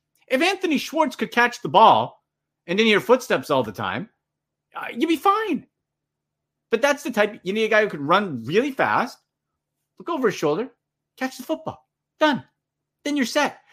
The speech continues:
Then you still have David Bell you can sprinkle in in the slot. Cooper, Peoples-Jones, Njoku. We're, we're having a good time then, right? Chubb in the backfield, Jerome Ford to spell him.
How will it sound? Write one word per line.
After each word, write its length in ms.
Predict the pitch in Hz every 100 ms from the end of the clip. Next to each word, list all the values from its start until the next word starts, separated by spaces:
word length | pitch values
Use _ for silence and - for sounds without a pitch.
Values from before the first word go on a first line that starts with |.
| -
Then 100 | 208
you 60 | 220
still 200 | 247 226
have 80 | 151
David 260 | 208 220
Bell 140 | 175 190
you 80 |
can 100 | 190
sprinkle 380 | 175 - 175 175
in 100 | 180
in 80 | 196
the 60 | 185
slot. 420 | 143 135 131 _ _ _ _ _ _
Cooper, 440 | - 175 175 170 _ -
Peoples-Jones, 720 | 160 165 131 147 143 135 -
Njoku. 520 | 143 123 135 139 151 -
We're, 140 | 220 208
we're 140 | 233
having 220 | 240 247
a 40 | 247
good 140 | 254
time 240 | 285 302 214
then, 160 | 90 _ _ _ _ -
right? 260 | 240 139
Chubb 260 | - 196 202
in 80 | 190
the 60 |
backfield, 420 | 165 165 160 175
Jerome 280 | 127 160 170
Ford 240 | - 170 151
to 60 |
spell 260 | - 160 147
him. 180 | 143